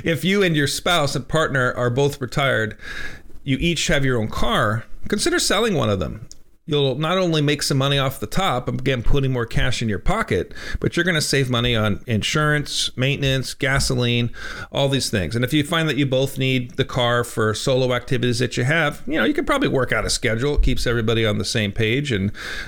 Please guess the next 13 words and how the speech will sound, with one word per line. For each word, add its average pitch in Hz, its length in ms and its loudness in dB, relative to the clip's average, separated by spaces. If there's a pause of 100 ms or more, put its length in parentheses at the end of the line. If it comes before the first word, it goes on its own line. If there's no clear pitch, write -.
(180)
work 147 220 2
with 147 120 0
one 131 220 2
car. 123 540 0
Um, 117 400 0
again, 131 200 0
my, 135 300 2
my 127 200 0
in-laws, 175 600 0
one 127 180 2
car, 190 440 0
they 143 100 0
share 180 320 0